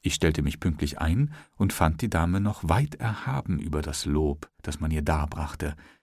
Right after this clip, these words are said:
Da ich aber nicht mehr reich war, so bot ich meinen Geist auf, um mich bei ihr in Gunst zu setzen. Obwohl ich wusste, wie sie hieß, fragte ich sie nach ihrem Namen.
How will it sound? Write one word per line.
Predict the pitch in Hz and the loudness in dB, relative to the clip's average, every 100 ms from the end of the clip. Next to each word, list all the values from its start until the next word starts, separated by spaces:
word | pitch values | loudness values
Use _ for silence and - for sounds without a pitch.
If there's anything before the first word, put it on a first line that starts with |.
| _ _ _ _ _ | _ _ _ _ _
Da | - 101 | 4 6
ich | 113 | 6
aber | 107 107 | 6 8
nicht | 107 - | 8 8
mehr | 98 92 | 6 10
reich | 107 107 | 8 8
war, | 110 104 | 8 6
so | 98 | 6
bot | 90 104 107 | 2 0 0
ich | 92 - | -2 2
meinen | 101 95 | 4 4
Geist | 87 110 123 - - | 6 6 6 4 2
auf, | 95 92 - - - - - _ - | 4 2 0 -12 -20 -20 -20 _ -4
um | 98 | 2
mich | 92 82 - | 2 2 0
bei | 90 | 0
ihr | 90 98 - | 2 2 4
in | 87 | 2
Gunst | 95 90 - - | 4 2 2 -6
zu | - | -4
setzen. | 80 - - 85 101 - _ _ _ _ _ _ _ - | -4 -4 -4 -4 -6 -10 _ _ _ _ _ _ _ 0
Obwohl | 107 120 185 | 2 6 6
ich | 156 - | 6 2
wusste, | 156 - 147 | 0 0 0
wie | 107 | 2
sie | 92 90 | 2 2
hieß, | 78 95 160 160 - _ _ _ | 0 2 0 0 -10 _ _ _
fragte | - - 113 - 135 | 0 8 8 8 2
ich | 110 | 4
sie | - | 6
nach | 101 92 | 6 6
ihrem | - 101 95 | 2 4 4
Namen. | 80 73 71 76 80 | 6 4 4 4 2